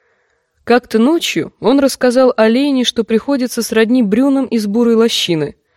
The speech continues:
Это старый рыцарский род с мыса Раздвоенный Коготь. "Я пришел к ним после смерти отца", —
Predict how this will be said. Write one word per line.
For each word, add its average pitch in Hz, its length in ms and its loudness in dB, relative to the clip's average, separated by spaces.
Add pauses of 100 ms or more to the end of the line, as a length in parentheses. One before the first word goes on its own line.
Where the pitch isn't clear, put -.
(440)
Это 185 220 0
старый 196 480 2
рыцарский 165 580 -2
род 254 360 -2
с - 160 -12
мыса 240 420 0
Раздвоенный 202 600 2
Коготь. - 560 -6 (960)
"Я 220 240 2
пришел 247 440 -2
к - 80 -8
ним 202 140 0
после 190 300 -2
смерти 180 420 -4
отца", — 214 460 -2